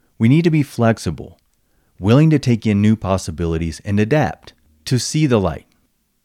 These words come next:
It's at the intersection of my good faith sharing efforts and yours that we can take steps forward in our understanding until the sands shift again,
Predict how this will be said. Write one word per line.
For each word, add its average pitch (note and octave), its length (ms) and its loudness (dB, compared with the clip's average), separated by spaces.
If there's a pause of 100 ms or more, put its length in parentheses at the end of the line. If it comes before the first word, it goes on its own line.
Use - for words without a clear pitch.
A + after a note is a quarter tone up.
(680)
It's A2 160 -2
at C#3+ 140 4
the C3 120 -4
intersection D3 540 2
of G#2 100 2
my F#2 120 0
good B2+ 280 2
faith C3 340 0 (160)
sharing A#2 480 0
efforts - 680 -8
and B2+ 240 4
yours C3 480 2 (540)
that G#2+ 120 2
we A2+ 100 4
can F2 140 -2
take A2 220 -2
steps - 260 -2
forward A#2 500 2
in F#2 100 0
our F2+ 180 -4
understanding F#2 760 -6 (720)
until G#2+ 320 0
the E2 100 -6
sands D#2+ 320 -8
shift - 260 -12
again, G2 420 -4